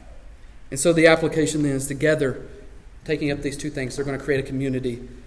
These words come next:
that's gonna help one another through service. It's gonna help one another through service.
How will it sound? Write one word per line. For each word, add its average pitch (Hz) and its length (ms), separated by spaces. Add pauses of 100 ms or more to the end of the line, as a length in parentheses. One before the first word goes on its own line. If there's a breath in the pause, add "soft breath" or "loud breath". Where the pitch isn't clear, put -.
(600)
that's 143 140
gonna 143 160
help 139 280
one 131 120
another 127 260
through 123 260
service. - 840 (1300 soft breath)
It's - 80
gonna 147 120
help 147 260
one 147 100
another 131 300
through 131 140
service. - 760